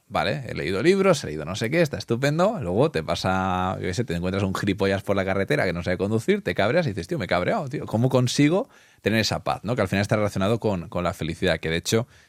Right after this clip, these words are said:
y aquí aprovecho y me extiendo un poco, yo antes la felicidad primero la veía como quiero ser libre, dices, "Bueno, pues si tengo dinero seré li-, libre", luego no eres feliz, dices, "Bueno, no,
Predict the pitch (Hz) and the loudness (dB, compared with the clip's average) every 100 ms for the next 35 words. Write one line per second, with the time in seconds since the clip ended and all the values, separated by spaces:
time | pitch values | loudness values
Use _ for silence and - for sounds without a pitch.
0 | _ 85 80 98 95 92 - 92 92 - | _ 0 4 2 4 2 2 -2 0 0
1 | 95 98 101 98 135 - - _ 107 117 | 0 0 -2 0 -4 -4 -20 _ 2 4
2 | 113 123 117 117 107 113 120 104 - 92 | 4 4 4 4 2 4 2 2 -4 -2
3 | 95 101 98 117 104 87 82 85 95 95 | 2 2 4 2 0 -4 -4 -2 0 2
4 | 110 98 131 160 294 _ _ _ _ _ | 0 0 0 0 -4 _ _ _ _ _
5 | - 80 87 87 82 87 90 104 87 85 | -16 -10 -6 -4 -2 -2 -4 -4 -4 -2
6 | 85 95 90 80 85 107 127 110 139 190 | -2 -2 -2 -2 -2 -2 -2 2 4 4
7 | 240 90 82 85 90 - 127 175 90 90 | 0 0 0 0 0 2 2 2 -2 -2
8 | 87 85 82 82 | 0 0 -2 -6